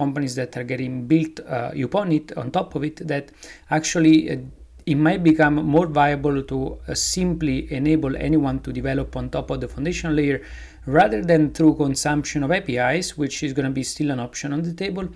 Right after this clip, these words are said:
more like through the percentage of, uh, uh, whatever you're selling through the use of the foundational layer.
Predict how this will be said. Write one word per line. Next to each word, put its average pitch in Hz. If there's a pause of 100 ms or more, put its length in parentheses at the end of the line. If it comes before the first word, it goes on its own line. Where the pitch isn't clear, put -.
(360)
more 170
like 156
through 156
the 147
percentage 143
of, 131
uh, 127 (220)
uh, 135
whatever 135
you're 131
selling 135 (240)
through 135
the 127
use 147
of 131
the -
foundational 123
layer. 135